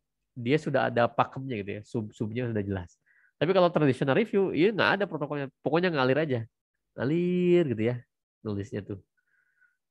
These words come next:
Nah, biasanya sistematik itu tim peneliti, kalau yang tradisional itu satu orang ahli. Nah, ini menariknya. Biasanya yang mengerjakan traditional review adalah orang-orang yang sudah ahli atau pakar atau expert.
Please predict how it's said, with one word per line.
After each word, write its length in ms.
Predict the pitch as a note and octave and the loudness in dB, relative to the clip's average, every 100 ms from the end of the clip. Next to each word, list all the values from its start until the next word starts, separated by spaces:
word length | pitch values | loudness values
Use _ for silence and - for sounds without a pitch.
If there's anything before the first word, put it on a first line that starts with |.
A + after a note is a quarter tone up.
| _ _ - | _ _ -6
Nah, 400 | G2 F#2+ F#2 F#2 - | -4 -4 -6 -12 -2
biasanya 400 | A#2 A2+ G3 F#3 | 0 2 0 0
sistematik 400 | D#3 B2 D3 E3 | -2 -2 0 0
itu 120 | D#3 | 0
tim 160 | C#3 B2 | 0 -2
peneliti, 640 | A2+ G#2 F#2+ C3 F#3+ - _ | -2 -2 0 2 2 0 _
kalau 240 | A2 G#2+ | -2 0
yang 160 | G#2+ G#2+ | 0 -2
tradisional 400 | A2 G#2 - A2 | -4 -6 -2 -2
itu 160 | F3 F3+ | -2 -2
satu 240 | F3+ - | -2 0
orang 240 | C#3+ C#3+ | 2 2
ahli. 320 | D3+ - D#3 - _ _ _ _ | -2 -2 -2 -4 _ _ _ _
Nah, 80 | A2 | -2
ini 320 | A2+ C3 C#3 B2+ | 0 0 -2 -4
menariknya. 560 | A#2+ A2+ G#2+ - G#2+ G2 _ _ _ - - _ - | -6 -4 -4 -6 -10 -10 _ _ _ -20 -20 _ -2
Biasanya 560 | B2+ A#2 A2 G3 E3 D#3+ | 4 4 4 0 2 4
yang 160 | D3+ | 2
mengerjakan 560 | C#3 B2+ B2 C#3+ G3+ F3+ _ _ _ _ _ _ _ _ _ _ _ - | 2 2 2 2 0 -2 _ _ _ _ _ _ _ _ _ _ _ 0
traditional 400 | B2+ A#2 - A#2+ | 2 0 0 0
review 240 | G2+ E3 | 2 2
adalah 160 | F3 F3 | 2 4
orang-orang 400 | D#3 C#3+ F3 E3+ | 2 2 0 -2
yang 60 | D#3 | 0
sudah 160 | C#3+ | 0
ahli 240 | - C#3 D#3 | 2 0 -2
atau 160 | D3 | -4
pakar 480 | - A#2+ - C#3+ C#3 | -2 -4 -4 -8 -6
atau 80 | - | -6
expert. 400 | A#2+ - - | -6 -4 -2